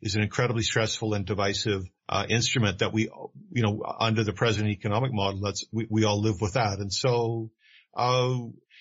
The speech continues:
w-, when, when, when,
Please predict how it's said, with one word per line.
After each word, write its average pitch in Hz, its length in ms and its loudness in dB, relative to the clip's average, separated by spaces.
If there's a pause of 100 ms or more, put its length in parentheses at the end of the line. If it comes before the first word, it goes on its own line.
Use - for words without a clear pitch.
(460)
w-, 139 220 2
when, 135 280 4 (100)
when, 131 500 0 (320)
when, 135 460 0